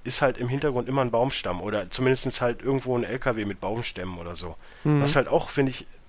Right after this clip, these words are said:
Speaker 1: das sind so die Kleinigkeiten, die ich immer ganz lustig finde. Das, das, das sieht man immer erst beim zweiten Mal gucken und so. Aber ich, ich stehe halt auf so Trivia-Scheiß. Ich bin da leider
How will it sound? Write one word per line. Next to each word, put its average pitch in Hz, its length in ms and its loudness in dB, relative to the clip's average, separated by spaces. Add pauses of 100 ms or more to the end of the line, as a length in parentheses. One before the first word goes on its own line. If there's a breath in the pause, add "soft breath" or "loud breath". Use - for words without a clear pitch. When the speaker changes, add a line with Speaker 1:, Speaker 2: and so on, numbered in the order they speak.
(560 loud breath)
Speaker 1:
das 123 120 0
sind 214 140 2
so 240 80 2
die 160 100 0
Kleinigkeiten, 147 640 4
die - 80 -2
ich 110 80 -2
immer 131 160 6
ganz 123 200 2
lustig 147 300 -2
finde. 95 300 -2
Das, 98 260 -6
das, - 220 -8
das 117 200 -6
sieht 135 140 -6
man 135 120 6
immer 123 140 4
erst 113 140 -2
beim 98 120 -2
zweiten - 340 -2
Mal 92 120 -2
gucken - 300 -6
und 98 120 -2
so. 120 240 -2 (640 soft breath)
Aber 117 200 0
ich, - 300 -4
ich - 80 -4
stehe 120 220 0
halt 107 120 0
auf 95 140 -4
so 98 220 -4
Trivia-Scheiß. 92 1160 -6 (140)
Ich - 140 -14
bin 104 220 -8
da 90 360 -4
leider 87 380 -6